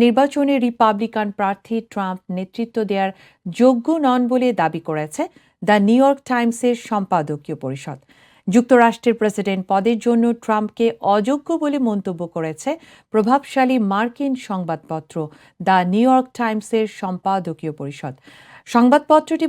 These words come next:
বলছে, কথা ও কাজে বিপজ্জনক ট্রাম্প দেশের চেয়ে নিজেকে প্রাধান্য দেন। আগামী সপ্তাহে রিপাবলিকান পার্টির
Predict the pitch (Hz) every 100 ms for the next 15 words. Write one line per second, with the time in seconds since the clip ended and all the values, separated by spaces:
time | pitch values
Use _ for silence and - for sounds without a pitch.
0 | 294 294 285 311 294 - 247 247 262 294
1 | - 233 233 202 190 220 180 196 214 240
2 | 220 240 220 220 220 _ 196 185 190 _
3 | _ _ - 208 208 302 311 - 294 233
4 | 233 254 254 254 254 165 156 156 139 139
5 | 139 - _ _ - 196 208 220 208 240
6 | 233 - 277 269 233 233 214 196 214 214
7 | 208 196 208 208 220 240 240